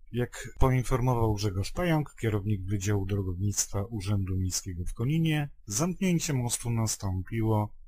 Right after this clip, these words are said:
w związku ze spoilowaniem kostki granitowej. No dobrze, nie ma sprawy, niewiele nam to mówi, ale chcielibyśmy się jeszcze dowiedzieć, czy jest to naprawa w terminie gwarancji, czy już po gwarancji.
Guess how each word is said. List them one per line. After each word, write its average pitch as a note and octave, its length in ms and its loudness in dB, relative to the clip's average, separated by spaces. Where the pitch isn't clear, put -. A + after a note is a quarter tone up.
w G#2 80 -8
związku C#3 500 0
ze A2+ 120 0
spoilowaniem G#2 1120 0
kostki A2+ 500 -6
granitowej. A2+ 800 0
No D#3 80 4
dobrze, C#3 380 2
nie D3 340 8
ma D3 140 6
sprawy, G2 480 0
niewiele B2+ 380 0
nam C3+ 200 2
to A#2 140 -4
mówi, A#2+ 520 0
ale C#3 420 2
chcielibyśmy F#3+ 540 0
się F3 160 0
jeszcze E3+ 340 0
dowiedzieć, D3+ 500 -2
czy C3+ 340 2
jest D#3 300 2
to D3 180 2
naprawa C3 760 4
w - 100 -16
terminie C3 460 2
gwarancji, A#2+ 580 2
czy G3+ 140 -4
już F#3+ 180 0
po G#3 200 -6
gwarancji. G2 680 -4